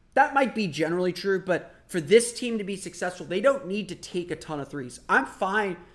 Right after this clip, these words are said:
You know, I, I've always kinda said with some of these non-shooting teams the Magic have had, the Magic should be taking about thirty-three point attempts.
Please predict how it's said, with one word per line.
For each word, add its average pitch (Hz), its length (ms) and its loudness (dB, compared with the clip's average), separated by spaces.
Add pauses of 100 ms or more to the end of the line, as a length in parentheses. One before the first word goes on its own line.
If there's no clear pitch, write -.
(120)
You 175 80 -2
know, 175 80 4
I, - 340 4
I've 240 80 6
always 247 320 6
kinda 170 260 -2
said 170 640 0
with 147 160 -8
some 170 140 -6
of 160 60 -4
these 143 160 -6
non-shooting 156 480 -2
teams 160 240 -8
the 147 40 -6
Magic 147 280 -4
have - 80 -10
had, 190 320 -6 (600)
the 180 80 2
Magic 220 500 0
should - 240 -8
be 185 120 -4
taking 185 460 -6
about 156 480 -6
thirty-three 143 440 -2
point 123 260 -12
attempts. - 480 -18